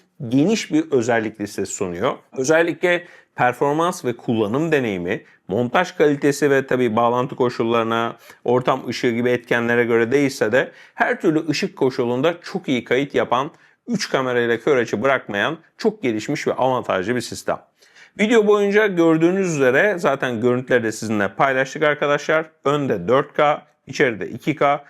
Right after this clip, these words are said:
arkada bin seksen p. Bu üçlü görüntüde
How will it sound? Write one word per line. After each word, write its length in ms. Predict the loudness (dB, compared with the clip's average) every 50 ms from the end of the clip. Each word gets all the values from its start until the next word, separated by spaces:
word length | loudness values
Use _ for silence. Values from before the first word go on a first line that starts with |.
| _ _
arkada 520 | -2 0 0 2 0 -2 -4 -4 -6 -6 -6
bin 100 | -6 -4
seksen 500 | -2 -4 -4 -2 -2 -2 -2 -2 -2 -2
p. 220 | -2 -2 -2 -4 -6 -12 -20 _ -2
Bu 260 | 0 0 0 0 -4
üçlü 280 | -6 -4 -4 -2 0 2
görüntüde 640 | 2 2 2 2 -2 -2 -2 -2 0 0 0 -2